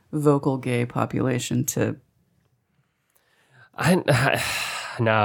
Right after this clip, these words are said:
Speaker 2: I, Texas isn't. I mean,
Speaker 1: Plus,
Speaker 2: they,
Speaker 1: I
Speaker 2: they're
Speaker 1: think
Speaker 2: already,
Speaker 1: enough
Speaker 2: well, no, they already, the Republicans already released their platform, and the anti, there's a lot of anti-trans stuff in there.
Speaker 1: I feel like enough people in Texas will get confused thinking that they're talking about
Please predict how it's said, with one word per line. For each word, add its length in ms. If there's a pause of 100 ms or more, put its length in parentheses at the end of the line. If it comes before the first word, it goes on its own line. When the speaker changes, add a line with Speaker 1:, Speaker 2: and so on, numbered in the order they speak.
(100)
Speaker 2:
I, 140
Texas 460
isn't. 240
I 120
mean, 180
Speaker 1:
Plus, 220
Speaker 2:
they, 40
Speaker 1:
I 20
Speaker 2:
they're 220
Speaker 1:
think 160
Speaker 2:
already, 340
Speaker 1:
enough 120
Speaker 2:
well, 100
no, 260
they 140
already, 240
the 140
Republicans 500
already 160
released 260
their 120
platform, 580
and 340
the 80
anti, 520
there's 260
a 40
lot 160
of 60
anti-trans 600
stuff 260
in 140
there. 280
Speaker 1:
I 100
feel 180
like 180
enough 440
people 300
in 120
Texas 360
will 140
get 220
confused 600
thinking 320
that 160
they're 120
talking 420
about 380